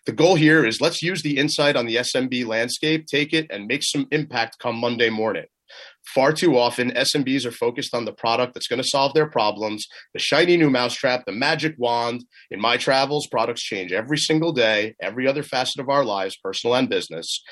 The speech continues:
No substitute for having the right people all around us, keeping a focus on the process that's gonna help you achieve your goal. If you focus on people first, then process,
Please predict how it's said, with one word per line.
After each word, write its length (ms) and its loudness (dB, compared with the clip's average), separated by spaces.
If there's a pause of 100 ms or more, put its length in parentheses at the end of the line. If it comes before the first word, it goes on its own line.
(240)
No 180 6
substitute 600 2
for 160 -2
having 540 -4 (200)
the 100 -4
right 460 0
people 540 -2
all 240 2
around 340 0
us, 160 -2 (220)
keeping 280 -4
a 60 2
focus 420 -4
on 140 2
the 80 0
process 560 -2 (320)
that's 180 2
gonna 220 0
help 220 -2
you 120 -4
achieve 300 -4
your 160 -8
goal. 340 -4
If 140 -10
you 120 0
focus 420 -2
on 140 -2
people 280 -4
first, 360 0
then 180 2
process, 560 0